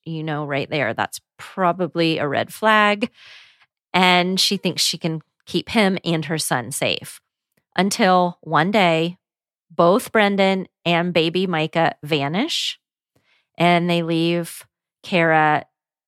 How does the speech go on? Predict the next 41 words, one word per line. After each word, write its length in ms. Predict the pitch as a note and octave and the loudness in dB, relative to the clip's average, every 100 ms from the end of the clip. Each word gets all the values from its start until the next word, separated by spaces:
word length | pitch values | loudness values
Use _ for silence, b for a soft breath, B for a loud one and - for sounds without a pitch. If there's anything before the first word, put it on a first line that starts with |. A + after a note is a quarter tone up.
| _ | _
desperate 600 | D#3 E3 - - F#3 - | 0 0 0 0 0 0
and 140 | E3 D3 | -4 -6
alone 520 | D3 E3+ E3+ E3 D#3+ | 2 4 4 2 -2
and 180 | - C#3+ | -6 -10
questioning 720 | - D#3 - - D#3+ C#3+ C#3+ - | -4 -2 -2 -6 -6 -6 -8 0
everything 640 | D#3+ F3+ F3 E3 D#3+ C#3+ | 2 4 2 0 -2 -2
she 180 | - C#3+ | -4 -4
thought 280 | C3+ A#2 - | 0 0 0
was 140 | G#2+ | -4
true. 220 | - - - - _ _ - | -4 -4 -6 -10 _ _ 0
Cut 180 | G#3+ - | 0 0
to 120 | C4 | -4
five 600 | - - D#3+ F3+ G3+ G3 - | -4 -2 0 2 0 -2 -6
years 440 | E3+ E3 D#3+ - - | -2 -2 -2 -6 -10
later, 600 | D3 A#2+ D3 F3+ A#3 C4 _ _ _ _ _ _ _ | -6 -2 0 2 2 0 _ _ _ _ _ _ _
she 280 | - - F#3 | -4 0 2
is 140 | E3 | 2
still 320 | - - E3+ F#3 | 0 2 0 0
struggling 520 | - F#3 F3+ F3 F3+ | 0 0 2 -2 -2
to 100 | - | -6
move 240 | D#3 B2 | -8 -8
forward, 500 | - E3+ E3+ F#3+ C#4+ E4+ - _ _ _ | -4 -2 0 2 2 0 -6 _ _ _
but 100 | D3+ | 0
she 240 | - G3+ - | 2 0 2
is 220 | F#3+ F#3 | 2 2
married 380 | E3+ D#3+ F3 F3 | 0 0 -2 -2
to 100 | E3+ | -6
another 340 | D3+ A2 A2 | -4 -4 -4
man 400 | D#3+ F#3+ A3 A3 | -2 0 0 0
and 160 | D#3+ D#3+ | -4 -6
trying 320 | D#3+ D3 D#3 | -4 -4 -6
to 160 | - D#3+ _ | -10 -14 _
rebuild 440 | E3 D#3 D3+ C#3+ | -6 -2 0 -2
her 180 | C#3+ D#3 | -2 -4
life. 500 | E3 A#3 D#3 A#2 - _ _ | 0 2 0 -2 -8 _ _
And 220 | G#3 G3+ | -2 2
one 220 | F#3+ D#4 | 2 2
day, 340 | F4 G#3 F3+ - | 2 2 2 2
a 80 | |
local 380 | F3 E3 E3+ C4 | 0 2 2 -2
fisherman 760 | B3+ F3 - A3+ B3 C#4 D4+ | -6 -4 -2 0 0 0 0